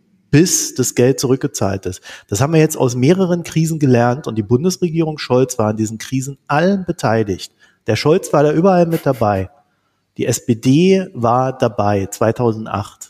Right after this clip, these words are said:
Sie war auch dabei bei Corona, also sehr maßgeblich im Finanzministerium.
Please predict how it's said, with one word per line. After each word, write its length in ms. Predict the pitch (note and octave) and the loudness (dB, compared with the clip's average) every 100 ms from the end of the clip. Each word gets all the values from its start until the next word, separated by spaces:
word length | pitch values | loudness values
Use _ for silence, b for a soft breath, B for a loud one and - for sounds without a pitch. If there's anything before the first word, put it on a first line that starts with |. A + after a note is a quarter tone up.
| _ | _
Sie 140 | A2 G#2 | -8 -4
war 100 | A#2+ | -2
auch 140 | C3 | -2
dabei 560 | A#2+ A2 A#2+ B2+ C#3+ C#3+ | -2 -2 0 0 0 0
bei 200 | C#3 A#2 | 0 -4
Corona, 640 | - A2+ A#2+ B2+ G2+ A2+ _ - | 0 0 0 0 -2 -4 _ -10
also 200 | G#2+ G#2+ | -6 -4
sehr 180 | A2 A2+ | -2 -2
maßgeblich 540 | A#2+ C#3 - A2 G#2 | -2 -2 -4 -6 -6
im 80 | G#2 | -12
Finanzministerium. 840 | - A2+ C#3 A#2+ G2 - - G2 | -10 -10 -10 -10 -12 -14 -12 -12